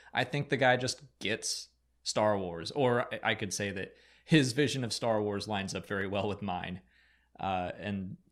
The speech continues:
hi-, his Lando comic, the Obi-Wan and Anakin comic, especially his Darth Vader comic, uh,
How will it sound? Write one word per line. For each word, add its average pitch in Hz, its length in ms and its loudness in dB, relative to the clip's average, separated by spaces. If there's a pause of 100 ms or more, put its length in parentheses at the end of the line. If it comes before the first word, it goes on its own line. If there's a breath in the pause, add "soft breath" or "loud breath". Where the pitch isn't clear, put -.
(120)
hi-, 127 160 -6
his 110 200 -2
Lando 139 360 2
comic, 127 420 -4 (180 soft breath)
the - 80 -6
Obi-Wan 127 400 2
and 120 180 -2
Anakin 113 200 -8
comic, 110 440 -6
especially 131 540 2
his 131 140 0
Darth 131 240 2
Vader 117 240 0
comic, 110 480 -4 (600)
uh, 101 300 0